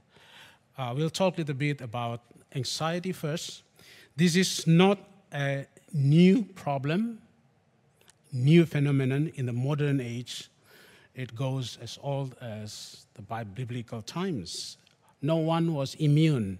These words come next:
and is immune to anxiety. Even David suffered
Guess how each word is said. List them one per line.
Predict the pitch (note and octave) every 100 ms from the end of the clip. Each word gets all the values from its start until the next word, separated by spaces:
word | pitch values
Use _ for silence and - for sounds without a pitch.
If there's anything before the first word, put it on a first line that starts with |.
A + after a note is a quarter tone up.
| -
and | B2
is | C#3 C3 -
immune | C#3 D3 D3 B2 A2+ - - _
to | C3
anxiety. | B2+ - C3 C#3 D3 C3+ F2+ - _ _ - -
Even | D#3+ D3+ D#3
David | A2+ D#3 F3 D#3+ D#3+ - -
suffered | - - D3+ C#3+ C#3